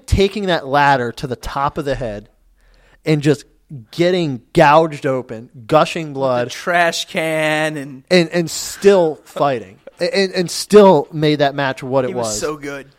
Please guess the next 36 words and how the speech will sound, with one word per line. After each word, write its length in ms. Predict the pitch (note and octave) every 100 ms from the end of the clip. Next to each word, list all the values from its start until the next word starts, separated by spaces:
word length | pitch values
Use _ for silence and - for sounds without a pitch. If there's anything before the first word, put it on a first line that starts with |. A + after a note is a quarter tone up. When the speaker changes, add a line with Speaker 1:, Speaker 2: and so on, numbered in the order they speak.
| _ _ _ _
Speaker 1:
Uh, 360 | - D#3 D3+ C#3
Speaker 2:
I'll 140 | - C4
give 220 | D4 D4
him 200 | A#3 A3+
Speaker 1:
it, 20 |
it 80 | A3+
Speaker 2:
one 100 | F#3+
Speaker 1:
took 140 | A#3+
Speaker 2:
credit. 120 | B3+ E3
Speaker 1:
guts, 340 | G3+ D3+ - -
and 180 | F#3 D#3+
still 380 | - - A3+ F#3+
a 80 |
guy 360 | D#3+ D#3+ D#3+ E3 E3+ -
in 160 | E3 E3
his 260 | E3+ C#3
sixties 680 | - F#3+ G#3 - B2+ A2+ A#2+ _ _ _
at 160 | D#3 C#3
that 180 | C3+ A#2+
time 380 | C3+ B2 C3
Speaker 2:
Mm-hmm. 360 | - D3+ D3+ D3 D3 _ _ _ _ D3
Speaker 1:
doing 300 | B2 D3+ E3+
something 300 | D#3+ E3 E3+
like 260 | D#3 D3 -
that. 340 | C3+ D3 G#3 - - _
Speaker 2:
Yeah, 140 | - F#3
and 80 |
everybody's 520 | D#3+ F#3+ F#3+ G3 F3 E3
giving, 460 | F#3+ F3+ F3 D#3+
uh, 280 | D#3+ D#3 D#3
what, 280 | D#3 E3+ -
Funk, 360 | - G#3 A3 - - _ _ _ _ _ _ _ _
Funk 440 | - - A#3 B3 A3+
all 200 | F3 D#3
this 240 | D#3 -
praise. 720 | - _ F3+ E3+ C#3+ C#3+ C#3